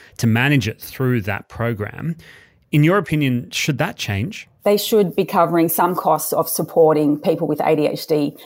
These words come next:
Speaker 2: where they need it to engage in life like everyone else.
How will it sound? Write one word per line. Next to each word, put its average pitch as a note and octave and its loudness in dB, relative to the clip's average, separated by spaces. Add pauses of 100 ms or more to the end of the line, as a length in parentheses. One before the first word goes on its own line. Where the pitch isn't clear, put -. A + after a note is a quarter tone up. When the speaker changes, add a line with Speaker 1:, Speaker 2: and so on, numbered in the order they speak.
Speaker 2:
where E3+ 6
they D#3 4
need F3+ 4
it - 0
to - 0
engage D3+ 2
in D#3+ 4
life D3+ 0
like D3 -4
everyone D3 -4
else. - -10